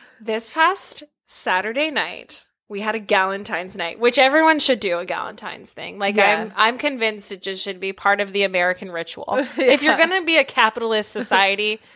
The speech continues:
Speaker 2: <laughs>
Speaker 1: you gotta do the Galentine's Day thing.
Speaker 2: Yeah.
Speaker 1: So anyway, we went to a Taylor Swift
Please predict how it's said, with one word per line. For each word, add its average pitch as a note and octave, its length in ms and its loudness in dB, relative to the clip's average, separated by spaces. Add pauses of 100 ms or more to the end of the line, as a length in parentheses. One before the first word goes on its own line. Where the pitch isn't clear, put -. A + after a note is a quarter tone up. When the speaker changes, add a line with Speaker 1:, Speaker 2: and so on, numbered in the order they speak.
(100)
Speaker 2:
<laughs> - 240 -20
Speaker 1:
you A#3+ 140 -6
gotta A#3 220 4
do B3+ 140 -2
the A3+ 100 0
Galentine's F#3+ 600 0
Day D#3+ 180 -6
thing. A#2 240 -12 (100)
Speaker 2:
Yeah. F#3+ 300 -4
Speaker 1:
So C4 320 6
anyway, G#3 420 0 (520)
we A#3 680 2
went G3 500 -2 (240)
to E3 260 -6
a E3 140 -10
Taylor G#3 580 -4
Swift - 680 -4